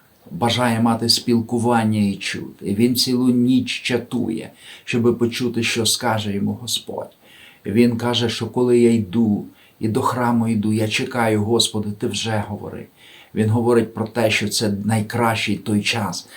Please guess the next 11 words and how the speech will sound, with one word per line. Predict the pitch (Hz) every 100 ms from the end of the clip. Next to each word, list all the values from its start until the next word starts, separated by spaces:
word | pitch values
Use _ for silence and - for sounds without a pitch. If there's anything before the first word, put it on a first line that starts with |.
| -
коли | - 117 113
Бог | 101 104 -
промовляє | 110 101 101 98 98 90 85
до | 92
нього. | 92 98 90 92 - _ _ _ _ -
Не | 131
залишайтесь | 117 120 120 117 131 120 104 - - - - - -
без | 101 120 117 -
цього | - 139 107 107
подарунка | - 123 120 107 120 117 104 113
Божого. | 104 92 123 113 101 90 82